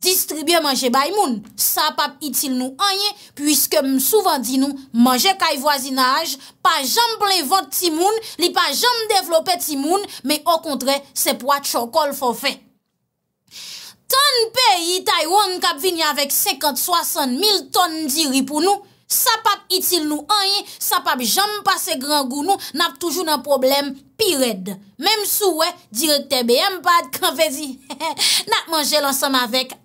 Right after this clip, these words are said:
apeti, sa yo p ap itil nou anyen. Sa p ap retire nou nan ensekirite alimantè.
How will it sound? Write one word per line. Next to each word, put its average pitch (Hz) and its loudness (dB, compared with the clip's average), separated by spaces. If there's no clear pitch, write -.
apeti, 262 -2
sa 262 0
yo 302 2
p 415 4
ap 381 0
itil 262 -2
nou 247 0
anyen. 339 0
Sa 294 0
p 285 2
ap 233 -2
retire 294 2
nou 269 2
nan 277 2
ensekirite 285 0
alimantè. 214 -2